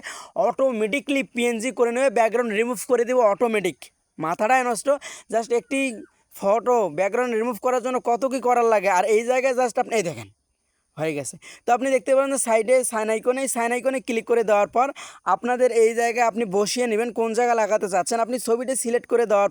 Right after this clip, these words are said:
পর উপরে দেখতে পারেন যে ডান আইকনে যে এ-, এডিট নামে একটা অপশন, রোল আইকন, এই জায়গায় আপনি এডিট করে আপনি just সিলেক্ট করে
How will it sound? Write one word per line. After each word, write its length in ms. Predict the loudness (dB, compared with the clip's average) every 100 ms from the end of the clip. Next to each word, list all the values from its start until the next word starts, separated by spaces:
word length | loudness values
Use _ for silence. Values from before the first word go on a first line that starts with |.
| 0
পর 100 | -2 -4 -16 -16 -4 -2
উপরে 220 | 0 0 0
দেখতে 180 | -2 -2
পারেন 140 | 0 -2
যে 40 | -2
ডান 140 | 0 0 -2
আইকনে 340 | -2 -2 -2 -2
যে 100 | -2 -2 -6 -6 -4
এ-, 80 | -4
এডিট 200 | -4 -4 -4
নামে 140 | -2 -2
একটা 140 | 0 0
অপশন, 220 | -2 -4 -4 -2 0
রোল 140 | 2 2
আইকন, 200 | 0 -2 0
এই 80 | 0 0
জায়গায় 220 | 0 0
আপনি 120 | 0 -2
এডিট 180 | -4 -4 -2
করে 120 | 0 0
আপনি 160 | 0 -2 0
just 260 | 0 -2 -10 -16 -20 -10 -6
সিলেক্ট 280 | 2 2 4
করে 100 | 2